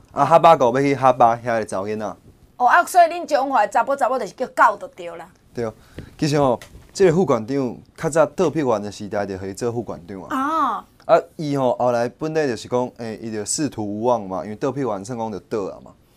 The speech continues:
Speaker 1: 吼啊，后来伊担，伊拄接任副馆长的时阵，我还袂做议员，我就开始来监督啊。
Speaker 2: 嗯。
Speaker 1: 我就去查伊的脸书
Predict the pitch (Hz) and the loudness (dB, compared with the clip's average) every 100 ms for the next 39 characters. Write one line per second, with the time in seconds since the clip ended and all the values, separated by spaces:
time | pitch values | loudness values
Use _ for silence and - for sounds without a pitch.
0 | _ _ 104 104 120 113 104 101 - _ | _ _ -4 0 2 2 0 -2 -8 _
1 | _ _ _ _ _ _ _ _ _ _ | _ _ _ _ _ _ _ _ _ _
2 | 160 147 131 _ - 139 135 139 135 123 | -6 -6 -6 _ -2 0 0 -4 -8 -10
3 | - 135 151 151 151 143 170 143 107 101 | -8 -4 0 0 0 0 4 4 4 -6
4 | - 127 131 104 107 120 104 107 104 101 | -12 -6 -4 -2 -4 -6 -6 -10 -8 -8
5 | 101 - _ _ _ - 139 143 110 131 | -10 -18 _ _ _ 2 6 6 4 -2
6 | 123 98 78 67 78 143 123 107 104 110 | -4 -4 -10 -12 -8 -4 -2 -4 -6 -6
7 | 98 120 101 90 - - _ 220 226 185 | -4 -4 -4 -8 -10 -16 _ -16 -2 0
8 | 156 180 175 139 143 139 135 117 120 170 | 2 0 2 2 4 4 2 0 0 0
9 | 170 | 0